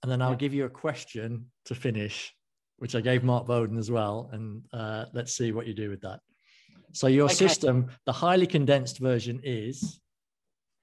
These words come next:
Speaker 2: Th-, three breathless sentences: broken homes, failing schools,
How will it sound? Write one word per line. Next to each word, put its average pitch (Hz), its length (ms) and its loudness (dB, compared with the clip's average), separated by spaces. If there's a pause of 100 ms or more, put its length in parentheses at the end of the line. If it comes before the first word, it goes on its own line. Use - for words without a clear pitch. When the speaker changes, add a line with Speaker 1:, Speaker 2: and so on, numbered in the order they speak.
(680)
Speaker 2:
Th-, 220 140 2 (120)
three 240 200 4
breathless 156 440 -4
sentences: 113 500 -10 (120)
broken 226 340 2
homes, 123 420 -8 (200)
failing 175 280 -4
schools, - 600 -10